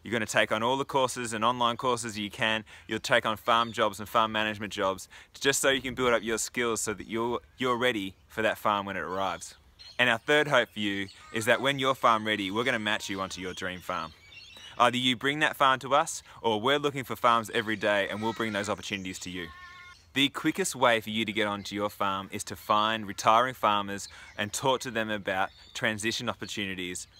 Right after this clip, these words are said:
which gets you onto the land. This could be vendor finance, this could be a lease to buy arrangement, this could be an equity, this could be just you purchasing with an investor. Have a chat to them, find these opportunities, bring them to us, and we can help you get onto that farm.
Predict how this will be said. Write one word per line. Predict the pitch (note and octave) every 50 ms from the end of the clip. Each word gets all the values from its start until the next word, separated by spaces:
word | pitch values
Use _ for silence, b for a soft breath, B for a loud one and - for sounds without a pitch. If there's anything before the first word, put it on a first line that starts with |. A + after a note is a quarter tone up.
| - -
which | A2 G#2+ - G2+ - -
gets | - A2+ G#2+ F2 -
you | G#2 G#2+ G#2+ G#2+
onto | F#2+ G2+ F#2+ -
the | - G2+ F#2+
land. | F2+ F2+ F2+ F2 E2+ E2+ E2 - B B B B
This | - G#2
could | - - B2+ G#2+
be | A2+ G#2+
vendor | F#2+ A2 G#2+ G#2+ G#2 G#2 G2
finance, | - - G#2 G2+ G2 G2 F#2+ F#2 F2 F2
this | - G2+ -
could | - - A2+
be | F#2+ G2+
a | G2+
lease | G2+ G#2 G#2 G#2 G2+ -
to | - G#2+
buy | F#2+ G2+ G2 F#2+ F#2+
arrangement, | F#2 F2+ F2+ F2+ F2 F2 F2+ -
this | F#2+ -
could | - - G2
be | F#2+ F#2
an | -
equity, | G2+ G2+ - - G2+ F#2 F2+ F2+ B B B B B B B
this | A2 -
could | - - A2
be | A#2 A2 G#2+
just | G2 G#2 G2+ -
you | G2+ G2+ G#2+ G#2
purchasing | - A#2 G#2+ G2+ G#2 F#2 - G2 F#2+ F#2+
with | F#2+ F#2
an | F#2 F2+
investor. | F#2 F2+ E2+ F#2+ F#2+ - - - F2+ E2+ F2 B B B B B B
Have | - - A#2 B2
a | C3+
chat | - - A#2+ G#2 G2+
to | -
them, | G2+ G2
find | F#2 - - - A2+ A2+ A#2+ A#2+
these | A#2 G#2+
opportunities, | A2 G2 F2 - F#2+ F#2+ F#2+ F2+ -
bring | - _ A2+ A#2 B2+
them | C3 B2+ A2+
to | - A2+ G2+ F#2
us, | F2+ F#2 - - - - - -
and | - G#2 G#2
we | G2+
can | G2 G#2 F#2+
help | - G2+ - -
you | F2+ F#2
get | F2 - F#2+
onto | F#2 F2+ -
that | F#2+ E2 -
farm. | - - F2+ F2+ E2+ D#2+